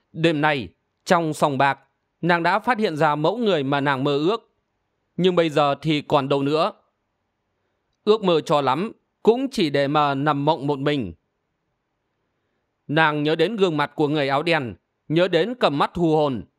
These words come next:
nhớ đến phong độ hào hoa. Biết người ta có đến để mà lấy lại bốn trăm lượng bạc hay không. Bằng trực giác, nàng cảm thấy con người đó không phải là hạng thích tiền.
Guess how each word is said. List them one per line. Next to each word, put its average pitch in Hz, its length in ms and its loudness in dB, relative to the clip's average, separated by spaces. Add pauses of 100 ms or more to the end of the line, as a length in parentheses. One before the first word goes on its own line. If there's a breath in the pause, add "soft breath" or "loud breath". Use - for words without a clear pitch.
(180)
nhớ 175 200 2
đến 175 300 0
phong 175 180 2
độ 156 160 2
hào 143 220 2
hoa. 139 360 0 (1120)
Biết 208 200 2
người 170 160 0
ta 160 260 2
có 151 280 0
đến 165 300 -2 (100)
để 160 160 2
mà 156 220 2
lấy 151 180 0
lại 196 260 0
bốn 170 240 0
trăm 180 180 0
lượng 151 180 -2
bạc 151 160 0
hay 151 160 0
không. 135 320 -2 (1400)
Bằng 156 300 2
trực 135 200 -2
giác, 165 280 0 (340)
nàng 175 220 0
cảm 165 200 0
thấy 160 300 -2
con 180 160 0
người 151 100 0
đó 143 340 0 (120)
không 208 260 0
phải 139 240 0
là 139 140 0
hạng 147 180 -4
thích 214 240 -4
tiền. 139 260 0